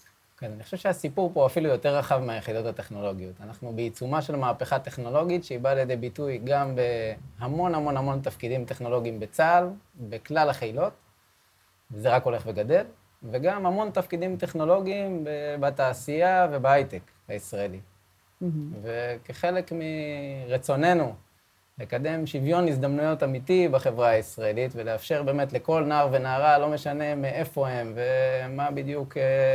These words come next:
Speaker 1: איזה שפה הם מדברים בבית, ואיפה הם, אה, גרים בארץ,
Speaker 2: מהמם.
Speaker 1: לאפשר להם את ההזדמנות לקחת חלק,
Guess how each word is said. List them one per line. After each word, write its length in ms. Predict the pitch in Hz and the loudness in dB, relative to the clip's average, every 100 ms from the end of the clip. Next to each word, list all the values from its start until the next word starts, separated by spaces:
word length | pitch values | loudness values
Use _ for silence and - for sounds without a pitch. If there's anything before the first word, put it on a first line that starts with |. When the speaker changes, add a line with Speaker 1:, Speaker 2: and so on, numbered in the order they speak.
| 135 | 4
Speaker 1:
איזה 140 | 143 | 2
שפה 300 | 139 131 190 | -2 -2 2
הם 100 | 185 | 4
מדברים 380 | 165 143 147 143 | 4 0 0 0
בבית, 560 | 127 123 127 123 113 117 | 0 4 4 6 2 0
ואיפה 400 | 123 147 147 151 | 0 0 0 -2
הם, 200 | 143 143 | 0 0
אה, 80 | 139 | 0
גרים 300 | 131 143 151 | 2 4 4
בארץ, 580 | 131 143 214 254 247 202 | 6 6 6 4 2 0
Speaker 2:
מהמם. 300 | 196 202 233 _ 139 | -4 -4 -6 _ -6
Speaker 1:
לאפשר 300 | 135 233 233 | 0 0 2
להם 240 | 226 208 | 0 0
את 120 | 165 | 0
ההזדמנות 800 | 147 135 123 131 175 240 247 - _ _ _ _ _ - | 0 0 0 0 2 2 0 -6 _ _ _ _ _ -8
לקחת 480 | 113 180 190 170 - | 2 4 6 4 2
חלק, 520 | 202 240 254 247 | 2 6 6 4